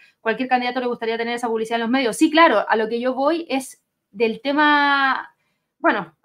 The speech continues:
independiente, creo que no va al trading. Eh, es por el hecho de que ha estado, eh, enjuiciado, etcétera, y eso, claro, ahí yo digo, ¿cómo puede ir a, a ser candidato una persona que ha estado en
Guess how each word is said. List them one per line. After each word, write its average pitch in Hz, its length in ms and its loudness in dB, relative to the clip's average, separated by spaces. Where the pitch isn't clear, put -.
independiente, 285 640 0
creo 269 160 -4
que 294 80 -2
no 285 100 0
va 277 80 6
al 262 140 -2
trading. 202 440 -2
Eh, 214 680 0
es 262 160 -6
por 320 160 0
el 277 100 -2
hecho 302 200 -4
de 302 120 -2
que 277 100 -6
ha - 20 -2
estado, 294 640 0
eh, 220 400 -4
enjuiciado, 254 880 -2
etcétera, 233 680 -4
y 247 200 -4
eso, 311 440 -4
claro, - 360 2
ahí 233 240 -4
yo 269 60 -4
digo, 240 300 -6
¿cómo 262 220 -4
puede 269 260 -4
ir 269 200 -4
a, 269 180 -4
a 208 120 -14
ser 254 220 -12
candidato 247 420 -4
una 208 140 -10
persona 240 280 -10
que 240 100 -12
ha - 20 -12
estado 247 500 -6
en 214 320 -10